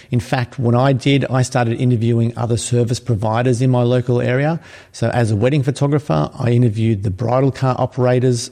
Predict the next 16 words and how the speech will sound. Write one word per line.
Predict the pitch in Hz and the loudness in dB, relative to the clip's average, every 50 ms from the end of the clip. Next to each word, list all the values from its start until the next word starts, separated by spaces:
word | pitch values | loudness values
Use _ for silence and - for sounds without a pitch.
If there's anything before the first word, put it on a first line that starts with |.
| - - | -16 -20
florists, | - - - - 120 117 120 123 123 127 127 123 - - - | -20 -14 -6 -2 0 2 2 4 4 4 2 2 0 -4 -6
different | - - 117 104 139 135 - - 123 110 | -4 -2 0 0 0 0 -2 -2 -4 -4
reception | 117 - - 127 117 - - 123 117 104 | -4 -2 -4 -4 -4 -2 -2 0 0 0
venues, | 120 120 117 117 120 120 120 120 120 117 117 117 - - - - - - - - | 0 2 2 2 2 2 2 2 2 0 -2 -4 -10 -18 -20 -20 -20 -16 -8 -4
makeup | 117 117 123 127 - 131 120 - - | 0 0 0 2 2 0 -2 -2 -2
artists, | 110 113 117 120 117 120 107 - - - - | -2 0 0 2 2 0 0 -2 -6 -12 -14
hairdressers, | - - - 117 120 123 123 113 113 123 120 113 - 127 123 117 117 120 | -14 -8 -4 -2 0 0 0 0 0 0 0 0 0 0 0 0 -2 -4
hairstylists, | - - 117 113 104 - - 123 120 120 120 120 120 123 117 120 - - - - - - - - - - - - - - - _ _ _ _ _ _ - | -4 -4 -2 -2 -4 -4 -2 -2 0 2 2 2 2 0 0 -4 -10 -20 -20 -20 -20 -20 -20 -20 -20 -20 -20 -20 -20 -20 -20 _ _ _ _ _ _ 0
you | 131 139 165 | 2 4 4
name | 151 139 131 131 131 139 | 4 4 4 4 4 4
it. | 175 208 - - - - _ _ - | 2 0 -2 -8 -20 -20 _ _ -6
I | 110 127 139 - | -2 -2 0 0
interviewed | - 143 139 - 143 127 117 123 127 120 110 | 2 0 2 2 2 2 2 4 2 2 4
those | 123 117 117 113 | 2 2 2 0
people. | 117 - - 135 156 160 - - 120 110 120 135 156 180 - - _ _ _ _ _ _ _ _ _ _ _ | -2 -4 -2 0 0 -2 -2 -4 -4 -2 -2 -2 -4 -4 -6 -12 _ _ _ _ _ _ _ _ _ _ _
And | - 127 120 117 117 117 117 117 110 | -4 0 2 2 2 2 2 0 -2